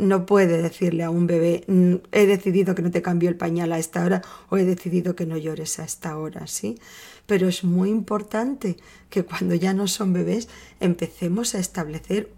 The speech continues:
unas normas correctas. Y hasta un niño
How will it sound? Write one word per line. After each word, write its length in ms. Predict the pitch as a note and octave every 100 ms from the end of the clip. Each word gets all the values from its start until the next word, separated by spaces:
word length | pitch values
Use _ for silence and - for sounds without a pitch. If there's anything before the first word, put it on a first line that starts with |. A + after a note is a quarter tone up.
| -
unas 460 | F#3+ G#3 B3 A#3
normas 520 | F3 D#3+ D#3 F#3+ A3+
correctas. 840 | - - - - G3 A#3 A3 F#3 - - - - - -
Y 140 | G3
hasta 460 | F#3 - - E3+ -
un 320 | B3 B3+ A3+
niño 420 | A#3+ D4+ A3+ F3